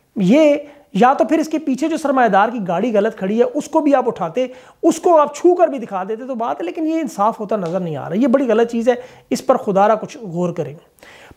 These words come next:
पाकिस्तान की यूनिवर्सिटियों में एक बड़ी गेम डाली जा रही है और इसको यकीनन इदारों की नज़र में लाना होगा।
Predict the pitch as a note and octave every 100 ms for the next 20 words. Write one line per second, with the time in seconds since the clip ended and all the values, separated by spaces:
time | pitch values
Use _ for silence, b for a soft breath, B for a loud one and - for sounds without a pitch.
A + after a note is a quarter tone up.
0 | - D#4 E4+ F#4+ F4+ E4 C4 C4+ C4+ F4+
1 | E4 B3 F#3+ A#3+ G3 G#3 G3+ E3 D#3+ D3+
2 | C#3 E3+ F3+ F#3 _ - A#3 - A#3+ F#3
3 | F#3 C4 B3 G#3 F3+ F#3 A#3 A3+ F3+ G3+
4 | G#3+ D#3 C#3+ A#3+ G#3 G#3+